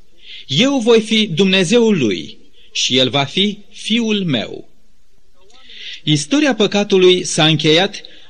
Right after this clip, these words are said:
potrivit legii semănatului și seceratului. S-a semănat vânt și s-a secerat furtună. S-a semănat în firea pământească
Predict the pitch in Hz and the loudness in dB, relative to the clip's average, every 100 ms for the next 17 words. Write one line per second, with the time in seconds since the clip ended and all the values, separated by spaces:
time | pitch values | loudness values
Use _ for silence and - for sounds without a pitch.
0 | - 147 156 196 277 - 208 233 196 214 | -2 0 4 2 2 4 4 4 4 0
1 | - 185 170 185 214 196 185 180 - 170 | 2 2 4 4 2 2 2 0 0 0
2 | 165 151 156 131 101 101 95 87 - - | 0 0 0 0 -2 -4 -6 -8 -10 -16
3 | - - - - - 143 139 165 170 196 | -20 -20 -18 -16 -4 -2 2 4 4 4
4 | 226 170 165 226 262 - - - - - | 4 4 4 4 2 -6 -18 -20 -20 -20
5 | - - 117 127 156 139 139 190 - 202 | -8 -6 -2 -2 0 0 0 0 -2 -2
6 | 202 185 110 82 - - - - - - | 0 0 0 -4 -10 -16 -20 -20 -20 -20
7 | - - - 156 151 180 196 226 226 208 | -18 -16 -2 0 4 4 6 4 4 2
8 | - 247 233 220 202 196 202 226 - 240 | 4 2 4 4 4 4 2 0 2 2
9 | 247 | 2